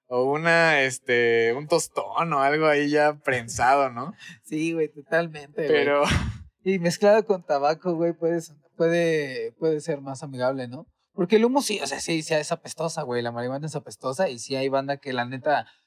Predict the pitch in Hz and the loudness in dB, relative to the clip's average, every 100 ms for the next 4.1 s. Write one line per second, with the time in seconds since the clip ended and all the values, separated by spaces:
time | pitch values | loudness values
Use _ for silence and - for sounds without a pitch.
0 | _ - 156 170 185 156 143 - 165 160 | _ 2 2 2 0 -4 -4 -2 -2 -2
1 | 139 147 143 131 131 135 135 - 135 127 | 0 0 0 -2 -2 0 0 -2 0 0
2 | 127 202 156 120 117 120 131 143 120 110 | 0 -4 -4 -6 -12 -12 -10 -10 -10 -14
3 | 113 120 120 - 113 131 131 - - 143 | -12 -12 -12 -12 -6 -6 -6 -10 -6 -6
4 | - | -8